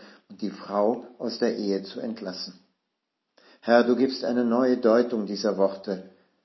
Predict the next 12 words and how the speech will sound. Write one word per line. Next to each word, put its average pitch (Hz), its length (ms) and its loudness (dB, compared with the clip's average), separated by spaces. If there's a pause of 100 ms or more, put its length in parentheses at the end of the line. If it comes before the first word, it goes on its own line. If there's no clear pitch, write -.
(220)
Nur 120 480 2
weil 110 220 2
ihr 117 160 0
so 107 280 -4
hartherzig 95 720 -14
seid, 98 400 -2 (500)
hat 104 220 -6
er 104 220 0
euch 101 320 -2 (240)
dieses 101 320 -8
Gebot 104 380 -2
gegeben. 98 600 -6